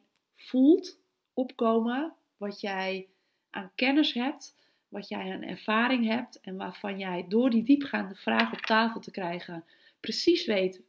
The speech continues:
wat nodig is in dit pleeggezin, te vertalen naar een simpele tool,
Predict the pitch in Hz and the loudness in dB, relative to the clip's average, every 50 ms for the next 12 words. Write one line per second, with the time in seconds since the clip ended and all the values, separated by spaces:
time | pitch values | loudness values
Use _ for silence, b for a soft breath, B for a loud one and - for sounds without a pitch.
0 | _ _ _ - 185 196 233 226 226 190 196 226 254 294 302 - - 269 254 - | _ _ _ -10 -4 -2 -2 -2 0 0 0 2 2 2 2 0 -2 -4 -4 -4
1 | 247 233 226 233 226 233 220 220 214 208 - - - - 208 214 233 254 233 B | -2 -2 -2 -2 -2 -2 -2 -2 -2 -2 -4 -6 -4 -4 -2 -2 -4 -6 -8 B
2 | B B B B B B B - - 208 - 196 - - - 226 208 240 262 277 | B B B B B B B -10 -10 -8 -8 -10 -10 -4 0 2 2 4 4 2
3 | 269 254 214 208 202 202 202 202 202 - b b b b b b b b b _ | 2 2 2 0 0 0 0 0 -2 -4 b b b b b b b b b _
4 | _ _ 196 185 180 170 175 - - - - - 247 285 339 349 - 269 240 226 | _ _ -12 -10 -10 -10 -12 -12 -12 -10 -4 0 2 2 2 2 2 0 2 2
5 | 214 - - - 240 226 233 262 277 311 381 392 - - | 0 -2 -4 -2 2 2 4 6 6 6 6 4 0 -6